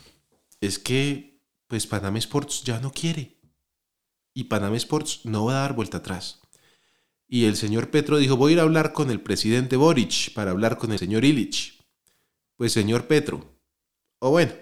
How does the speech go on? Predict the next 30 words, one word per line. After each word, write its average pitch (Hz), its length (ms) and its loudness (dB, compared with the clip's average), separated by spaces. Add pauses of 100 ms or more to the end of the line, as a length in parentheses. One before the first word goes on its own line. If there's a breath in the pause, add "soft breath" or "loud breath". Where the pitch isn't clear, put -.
(100)
los 110 160 -2
del 110 120 0
ministerio 113 560 2
que 135 80 -4
nos 101 140 -2
escuchan 123 480 -2
y - 20 -4
están 107 300 -4
aquí 123 240 0
ávidos 98 480 2
de 87 120 -4
que 92 120 -6
solgamos 101 480 -4
de 98 100 -2
nuevo, 95 380 -4 (1400)
díganle 147 460 4
al 135 80 2
jefe 110 540 2 (840)
que 120 140 2
no 110 140 4
tiene 139 400 4
nada 202 340 4
que 165 100 6
ver 135 180 8
Boric 180 500 4 (440)
con 117 140 -2
el 104 100 2
presidente 101 440 2
Panam 98 240 0
Sports. - 520 -6